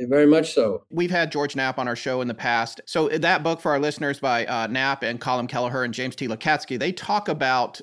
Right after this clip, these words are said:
Speaker 2: uh, particular, I guess, factions or groups of people inside the Pentagon that seem to push back on this kind of thing out of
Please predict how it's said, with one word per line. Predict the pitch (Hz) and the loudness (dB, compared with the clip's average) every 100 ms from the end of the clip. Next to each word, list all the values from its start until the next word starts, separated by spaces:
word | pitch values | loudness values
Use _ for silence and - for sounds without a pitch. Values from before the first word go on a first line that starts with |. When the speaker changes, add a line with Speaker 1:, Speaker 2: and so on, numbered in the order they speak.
| - - | -18 -4
Speaker 2:
uh, | 147 135 | -2 -2
particular, | - - 220 220 170 143 117 - | -4 -6 -6 -2 0 0 -2 -6
I | |
guess, | 151 139 | -4 -6
factions | - 185 202 180 139 | -2 -2 0 -4 -6
or | 127 | -4
groups | 160 175 | -4 -4
of | 147 | -6
people | 151 135 123 | -6 -4 -4
inside | 170 - 139 | -4 -2 -2
the | 117 | -2
Pentagon | - 139 123 120 107 107 - - - - | -4 -6 -4 -2 -2 -4 -8 -18 -20 -16
that | 127 143 135 120 _ _ _ _ | -2 0 2 -2 _ _ _ _
seem | - 220 247 | -8 -4 -2
to | 214 | -2
push | - 208 | -2 -2
back | 156 160 - | 2 2 2
on | 165 | -2
this | 170 | -4
kind | - 160 | -2 -2
of | 143 | -2
thing | - 165 165 - | -2 -4 -2 0
out | 135 139 | 0 0
of | 123 - | -2 -8